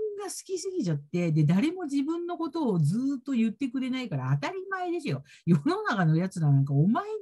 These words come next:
なんかかけらも興味ねえんだから、なっ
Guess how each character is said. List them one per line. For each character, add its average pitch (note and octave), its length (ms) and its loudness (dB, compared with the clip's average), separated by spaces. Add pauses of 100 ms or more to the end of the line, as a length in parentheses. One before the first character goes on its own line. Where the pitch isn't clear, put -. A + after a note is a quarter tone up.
(120)
な C#4 60 -2
ん - 20 -6
か D3 120 -6
か - 180 -14
け D#4 140 -8
ら G4 120 -12
も F4 160 -12
興 G#4 280 -8
味 G3+ 100 0
ね G#3+ 120 0
え C4 60 -2
ん A3 60 0
だ D3 120 -2
か C#3 80 -2
ら、 D3 320 -2 (500)
な D3 140 6
っ D#4+ 280 4